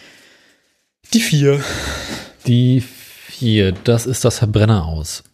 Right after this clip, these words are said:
Speaker 2: <clears throat>
Speaker 1: Mhm. Das hab ich gemacht, weil es sich gereimt hat, hast du gemerkt?
Speaker 2: Hab ich nicht gemerkt, sorry. Nochmal.
Speaker 1: Ich wünsche mir die vier.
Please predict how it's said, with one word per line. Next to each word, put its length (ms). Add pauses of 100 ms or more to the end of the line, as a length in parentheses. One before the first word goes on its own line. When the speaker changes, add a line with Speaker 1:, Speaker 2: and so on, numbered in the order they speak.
(140)
Speaker 2:
<clears throat> 60 (500)
Speaker 1:
Mhm. 580 (1700)
Das 100
hab 100
ich 80
gemacht, 280
weil 120
es 60
sich 120
gereimt 340
hat, 120
hast 120
du 40
gemerkt? 380 (2500)
Speaker 2:
Hab 120
ich 80
nicht 140
gemerkt, 420
sorry. 320 (680)
Nochmal. 440 (1120)
Speaker 1:
Ich 160
wünsche 240
mir 160
die 120
vier. 360